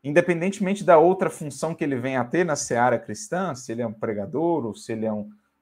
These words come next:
um estudioso, ou se ele é um passista, ou se ele é um médium, enfim, o apóstolo, e eles são mais raros,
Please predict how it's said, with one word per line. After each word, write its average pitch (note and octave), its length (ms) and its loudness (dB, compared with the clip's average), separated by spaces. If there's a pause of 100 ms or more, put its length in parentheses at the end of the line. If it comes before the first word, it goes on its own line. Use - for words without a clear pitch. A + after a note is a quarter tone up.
um G2+ 320 -6
estudioso, A#2 840 0
ou A2 60 -4
se - 200 -10
ele A2 180 -2
é A2 220 2
um G2+ 160 -6
passista, E3+ 680 -10
ou A2+ 40 -8
se - 140 -12
ele G#2+ 80 -6
é G#2+ 40 -2
um G#2+ 40 -4
médium, B2+ 300 -4
enfim, A2 340 -8 (640)
o D#3+ 140 10
apóstolo, F3+ 840 6
e A#2+ 80 2
eles A2+ 200 2
são A#2 120 0
mais A2 280 -2
raros, D3 720 2